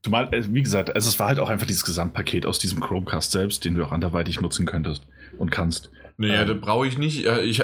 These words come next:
Speaker 2: du hast ja gehört, ich habe einen neuen Fernseher.
Speaker 1: Ach, schau an, ne? Ist ein
Speaker 2: Ja.
Speaker 1: Smart T V. Ähm.
Speaker 2: Richtig, also meine Fernbedienung hat einfach mal einen Netflix- und, äh, Amazon Prime-Button, ja.
Speaker 1: Uh, lala, der feine Herr.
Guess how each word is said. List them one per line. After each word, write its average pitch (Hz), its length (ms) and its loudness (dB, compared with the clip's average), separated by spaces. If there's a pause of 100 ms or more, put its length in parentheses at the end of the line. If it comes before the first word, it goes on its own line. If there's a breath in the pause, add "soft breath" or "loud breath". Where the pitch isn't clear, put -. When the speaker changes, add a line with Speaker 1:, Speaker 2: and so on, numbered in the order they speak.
Speaker 2:
du 80 240 -2
hast 110 260 2
ja 131 60 0
gehört, 113 340 2
ich 120 120 -2
habe 113 80 0
einen 110 100 2
neuen 101 180 2
Fernseher. 98 460 2
Speaker 1:
Ach, 196 60 0
schau 190 200 0
an, 85 180 0
ne? 95 280 -2
Ist - 120 -4
ein 107 60 2
Speaker 2:
Ja. 101 80 4
Speaker 1:
Smart 120 200 2
T 95 80 -2
V. 98 80 -2 (460 loud breath)
Ähm. 120 100 -4
Speaker 2:
Richtig, 139 440 2
also 131 160 2
meine 156 400 2
Fernbedienung 135 920 2 (220 loud breath)
hat - 280 0
einfach 131 340 0
mal 135 160 4
einen 113 220 2
Netflix- 127 500 2
und, 117 260 0
äh, 113 40 4
Amazon 110 600 2
Prime-Button, 101 680 0
ja. 95 180 2
Speaker 1:
Uh, 98 580 2
lala, 82 640 0
der 87 140 0
feine 73 320 -2
Herr. 85 380 0